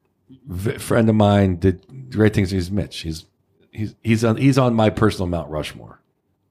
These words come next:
Um, so driving with th-, now the Willis has moved on to bigger things in Live Nation that still owns, like, the Punchline, but whatever. So now Molly, who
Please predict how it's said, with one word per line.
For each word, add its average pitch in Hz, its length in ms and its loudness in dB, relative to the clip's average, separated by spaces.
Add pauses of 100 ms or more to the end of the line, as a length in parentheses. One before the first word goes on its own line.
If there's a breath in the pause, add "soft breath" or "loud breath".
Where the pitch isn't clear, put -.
(140)
Um, 78 320 -4 (840 soft breath)
so 120 520 2 (140)
driving 120 400 4
with 110 360 -4
th-, 120 160 -6
now 120 460 0
the 107 400 -6 (100)
Willis 120 360 4
has 110 120 -2
moved 110 200 0
on 110 260 2
to 101 160 0
bigger 107 320 0
things 104 320 -4
in 98 80 -4
Live 101 220 0
Nation 101 420 -2
that 95 100 -2
still 120 280 0
owns, 101 380 -2
like, 85 180 -4
the 80 60 -14
Punchline, 78 560 -4
but 73 240 -12
whatever. 85 240 -4
So 98 120 -6
now 98 160 2
Molly, 98 560 2
who 95 160 0